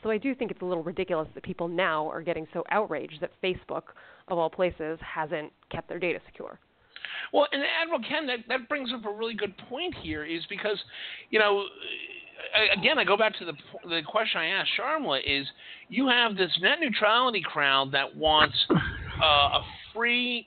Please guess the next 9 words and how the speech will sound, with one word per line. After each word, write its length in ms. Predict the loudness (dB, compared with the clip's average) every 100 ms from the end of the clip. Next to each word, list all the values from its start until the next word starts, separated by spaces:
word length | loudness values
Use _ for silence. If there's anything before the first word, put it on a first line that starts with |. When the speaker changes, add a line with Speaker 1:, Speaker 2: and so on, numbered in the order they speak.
| 0
Speaker 2:
unbiased 880 | 2 2 0 -2 -2 -4 -4 -6 -6 0
internet. 520 | 2 2 2 2 2 2
And 100 | 2
again, 420 | 4 6 6 4 2
I 140 | 2 4
highlight 520 | 4 2 4 0 -2
the 60 | -10
word 300 | -6 -6 -6 -10 -18 -14 -2
free. 800 | 4 6 6 2 -2 -10 -16